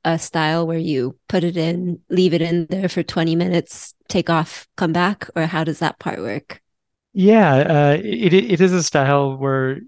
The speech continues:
Speaker 2: when, once you've made your diagnosis, the four-point combination just flows from that diagnosis, and then you're done, right? Uh, th-, this tradition, we don't stimulate again or really add too many more of the points. As you get more advanced in the system, th-, there's lots of things that you can, uh,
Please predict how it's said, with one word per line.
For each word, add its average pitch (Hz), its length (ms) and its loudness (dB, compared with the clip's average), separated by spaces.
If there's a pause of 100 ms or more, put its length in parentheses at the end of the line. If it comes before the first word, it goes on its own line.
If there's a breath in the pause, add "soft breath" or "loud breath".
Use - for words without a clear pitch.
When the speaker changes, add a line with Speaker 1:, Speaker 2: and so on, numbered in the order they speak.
Speaker 2:
when, 165 300 2
once 156 160 4
you've 156 120 2
made 147 200 2
your 139 80 2
diagnosis, 131 680 0
the 127 120 -2
four-point 127 400 0
combination 123 400 2
just 120 220 -2
flows 123 360 -2
from 127 140 0
that 120 140 0
diagnosis, 113 640 -4 (320 loud breath)
and 127 240 4
then 127 300 4
you're 123 360 0 (160)
done, 113 480 -2
right? 117 300 -4
Uh, 120 220 -2 (300 loud breath)
th-, 147 200 2
this - 140 0
tradition, 139 300 2
we 127 100 4
don't 127 200 0
stimulate 139 580 0
again 127 580 0 (380 soft breath)
or 120 260 -4
really 120 400 0
add 120 260 -4
too - 160 0
many 123 180 4
more 120 160 2
of 117 40 -4
the 113 80 -6
points. 127 420 -2 (260 loud breath)
As 156 120 4
you 170 60 4
get 185 200 2
more 165 280 4
advanced 165 460 2
in 131 60 0
the 123 80 2
system, 127 340 -2
th-, 131 160 -6
there's 131 200 -4
lots 131 200 -2
of 113 80 -6
things 127 220 2
that 131 100 -2
you 127 100 -8
can, 120 300 -2
uh, 113 300 -4